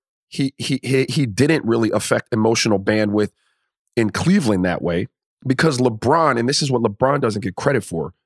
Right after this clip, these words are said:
enough, LeBron makes sure that everything is in line.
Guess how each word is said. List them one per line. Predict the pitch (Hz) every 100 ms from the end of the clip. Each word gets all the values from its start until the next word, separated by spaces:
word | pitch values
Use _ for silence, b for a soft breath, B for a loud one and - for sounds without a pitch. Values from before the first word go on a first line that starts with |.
| -
enough, | 98 110 120 87 - - _ _ _ _ _ _ _ _ _ -
LeBron | 120 101 117 165 202
makes | 180 151
sure | - 143 131
that | 104 - _ -
everything | 160 147 151 143 - 135 127 120 -
is | 107
in | - 113 107
line. | 92 95 92 82 78